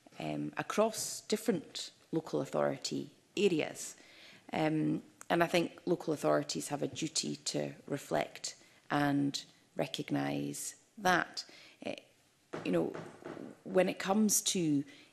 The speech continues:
um, the responsibilities on local authorities, uh, clearly there will be a lot of parents that want to choose English medium, and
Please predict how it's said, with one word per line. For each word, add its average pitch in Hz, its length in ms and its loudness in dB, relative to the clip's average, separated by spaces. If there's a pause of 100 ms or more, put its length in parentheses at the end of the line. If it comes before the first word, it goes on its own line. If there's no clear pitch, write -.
(180)
um, 151 380 -2
the 160 80 0
responsibilities 151 1000 0
on 147 360 4 (100)
local 143 560 -2
authorities, 156 800 -2 (540)
uh, - 20 -4 (960)
clearly 170 720 6
there 156 100 6
will 151 200 4
be 151 180 4
a 147 60 6
lot 143 120 4
of - 100 -8
parents 147 380 2
that - 160 -2
want 156 300 0
to 143 200 -2 (280)
choose - 240 -4
English 143 280 -2
medium, 143 360 -4 (400)
and 143 340 2